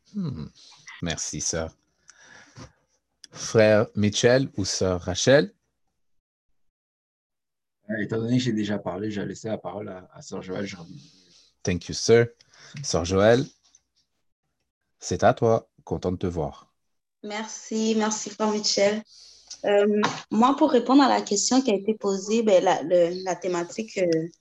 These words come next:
Speaker 3: de, d'aujourd'hui, là, moi, je crois que ça va paraître bizarre, mais je crois que oui,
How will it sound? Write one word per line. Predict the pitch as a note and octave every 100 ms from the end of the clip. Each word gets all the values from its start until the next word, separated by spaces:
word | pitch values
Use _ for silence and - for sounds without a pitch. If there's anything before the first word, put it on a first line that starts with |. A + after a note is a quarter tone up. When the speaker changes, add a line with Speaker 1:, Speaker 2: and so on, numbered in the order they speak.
| _ _ _ _ _
Speaker 3:
de, | - D#3+ D#3 D#3 -
d'aujourd'hui, | F3 F3 F3 E3+ E3 A3+
là, | C4+
moi, | A#3 G#3
je | G#3+
crois | G3+ - G#3+ A3+ A3+
que | G#3+ G3+ A3+ A#3+ _ _ _ _ _ _ _ - -
ça | - F#3
va |
paraître | F#3 F3 G3
bizarre, | F3+ F3 F#3+
mais | B3+ G3+
je | F#3+
crois | G3 A#3
que | A3+
oui, | F#3+ F3+ G3+ B3 C#4+